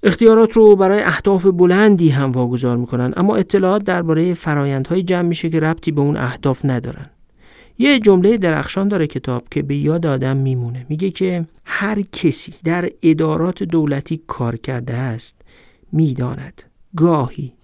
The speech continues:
تمام آنچه اهمیت دارن این است که هر چه سنجیده شد، انجام شده است. حتی اگر همه بدانند که آنچه سنجیده می‌شود واقعاً اهمیتی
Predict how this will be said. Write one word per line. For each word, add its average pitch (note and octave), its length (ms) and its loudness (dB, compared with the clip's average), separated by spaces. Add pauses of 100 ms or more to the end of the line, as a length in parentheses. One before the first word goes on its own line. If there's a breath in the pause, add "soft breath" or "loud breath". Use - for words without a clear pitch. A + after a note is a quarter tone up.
تمام G#3 520 0
آنچه G#3+ 340 -2
اهمیت D#3+ 560 -4
دارن D3 280 -4
این D#3 160 -2
است - 240 -8
که A#2 280 -6
هر F#3+ 320 -6
چه - 220 -4
سنجیده D3+ 960 0
شد، A3 400 0 (560)
انجام A#2 340 -4
شده - 280 -18
است. - 260 -20 (480)
حتی - 480 -4
اگر C3 540 0
همه C#3 340 -2
بدانند B2 640 0
که - 120 -8
آنچه A#3 340 2
سنجیده G3 520 -2
می‌شود F3 520 -6
واقعاً B2+ 600 -4
اهمیتی B2 960 -8